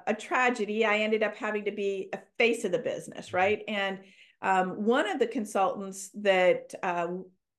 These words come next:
Speaker 1: very impactful in my life was Dan Sullivan and the Strategic Coach Program, because of the tools and the pieces that they had at that time really were able to help me refocus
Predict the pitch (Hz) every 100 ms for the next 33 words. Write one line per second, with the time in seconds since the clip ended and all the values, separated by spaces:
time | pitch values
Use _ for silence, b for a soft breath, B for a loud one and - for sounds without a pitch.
0 | _ 208 214 277 294 262 196 175 - 220
1 | 220 - 208 208 185 180 180 180 175 170
2 | 170 175 170 185 180 175 - 156 156 -
3 | - - 202 190 180 180 180 165 180 175
4 | 180 185 180 - 214 156 - - 95 -
5 | 92 - - b b b b 214 208 -
6 | 214 208 196 - 359 285 240 220 202 -
7 | 247 233 - 202 196 202 185 - B B
8 | - 240 247 285 226 202 - 196 - -
9 | 233 208 185 180 b b b 240 285 285
10 | 254 208 208 220 220 220 208 190 - 226
11 | 220 208 202 196 190 - _ _ _ -
12 | 208 269 370 - 220 208 208 175 175 -